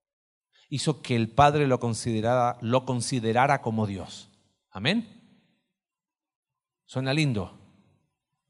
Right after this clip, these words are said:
Hizo que llegara a ser Dios. Amén. No, herejía total. Porque Cristo no fue un hombre perfecto,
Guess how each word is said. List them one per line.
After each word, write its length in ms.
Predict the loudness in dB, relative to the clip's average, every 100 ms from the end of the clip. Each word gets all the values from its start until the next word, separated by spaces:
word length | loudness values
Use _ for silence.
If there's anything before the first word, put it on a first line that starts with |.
| _ _ _ _ _ _ _ -6
Hizo 260 | -2 -2
que 160 | -2 -2
llegara 440 | -2 0 0 0
a 60 | -2
ser 280 | -2 -4 -2
Dios. 480 | -4 -4 -6 -16 -20 _ _ _ _ _ _ _ _ _ -18
Amén. 760 | -6 0 0 -2 -8 -20 _ -16
No, 560 | -6 -4 -4 -6 -12 -18
herejía 500 | -14 -12 -6 -4 -4
total. 500 | -6 -6 -8 -10 -18 _ _ _ _ _ _ _ _ _ _ -20 -20 -4
Porque 340 | -2 -2 -6
Cristo 480 | -2 0 0 0 -2
no 180 | 0 0
fue 240 | 0 -2
un 220 | -2 -2 -2
hombre 480 | -2 -4 -4 -2 -4
perfecto, 1080 | -4 -4 -4 -8 -4 -4 -4 -20 -20 -20